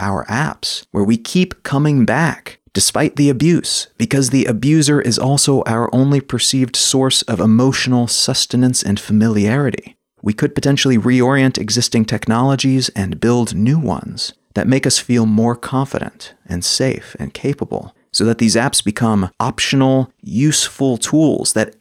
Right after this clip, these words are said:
amplify us and our self-perception, rather than crutches, rather than chemical dependencies. They could be part of a more complete and complex pursuit of personal and social meaning and growth,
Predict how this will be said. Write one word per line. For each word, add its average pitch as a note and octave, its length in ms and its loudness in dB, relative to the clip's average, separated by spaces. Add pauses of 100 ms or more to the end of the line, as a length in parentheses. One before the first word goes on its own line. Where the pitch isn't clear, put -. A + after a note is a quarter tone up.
(180)
amplify C3+ 600 0
us - 220 -4
and G#2+ 160 0
our G#2+ 100 0
self-perception, - 960 -2
rather B2 300 0
than A#2+ 180 4
crutches, - 800 -6
rather A2+ 240 0
than A2 160 2
chemical B2+ 460 -2
dependencies. - 1000 -4
They G#2+ 120 0
could A2 160 0
be A#2+ 80 4
part C#3+ 340 -2
of A2+ 100 0
a A#2 120 4
more B2+ 240 4
complete D3+ 640 -4 (480)
and G#2 180 0
complex C#3 640 -2
pursuit - 720 -2 (200)
of - 300 -6 (140)
personal C#3 680 2
and G#2 120 0
social C3 400 2
meaning A#2 520 4
and G2 340 -4
growth, B2+ 560 -2